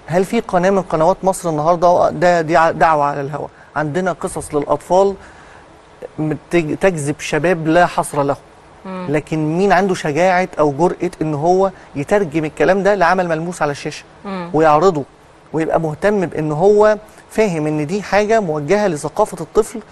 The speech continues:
Speaker 1: ودي حاجة مهمة جدًا جدًا، لأن أنت
Speaker 2: أكيد.
Speaker 1: النهاردة اللي بتبذله النهاردة بي-، بيفرق معاك كتير أوي في حاجات تانية قدام.
Speaker 2: آه، في أي حوار، آه، طبعًا تقليدي معاك يا شريف، آه، طبعًا كل الناس بتركز على الكتابة الساخرة وإن أنت كاتب ساخر وإزاي والكلام ده كله.
Speaker 1: مظبوط.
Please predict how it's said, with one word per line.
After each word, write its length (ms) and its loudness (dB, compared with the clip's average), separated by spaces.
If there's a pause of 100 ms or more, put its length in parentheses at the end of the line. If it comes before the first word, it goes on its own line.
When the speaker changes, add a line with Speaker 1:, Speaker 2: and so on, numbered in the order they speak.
(280)
Speaker 1:
ودي 140 0
حاجة 260 0
مهمة 240 2
جدًا 260 -2
جدًا، 280 -6 (180)
لأن 180 -2
أنت 80 2 (100)
Speaker 2:
أكيد. 60 2
Speaker 1:
النهاردة 380 0
اللي 180 0
بتبذله 400 2
النهاردة 460 -2 (540)
بي-، 520 2
بيفرق 380 0
معاك 240 2
كتير 300 -4
أوي 100 4
في 80 -8
حاجات 240 -2
تانية 180 -2
قدام. 240 -6 (480)
Speaker 2:
آه، 160 6
في 120 0
أي 160 4
حوار، 380 2
آه، 300 4
طبعًا 300 2
تقليدي 400 -8
معاك 260 -4
يا 60 -4
شريف، 440 -10
آه، 60 0
طبعًا 280 -2
كل 160 -4
الناس 280 -4
بتركز 460 -4
على 300 2
الكتابة 580 -4
الساخرة 480 -2
وإن 160 -2
أنت 160 -6
كاتب 300 -6
ساخر 400 -4
وإزاي 560 2
والكلام 440 -2
ده 80 -4
كله. 200 -8
Speaker 1:
مظبوط. 260 -2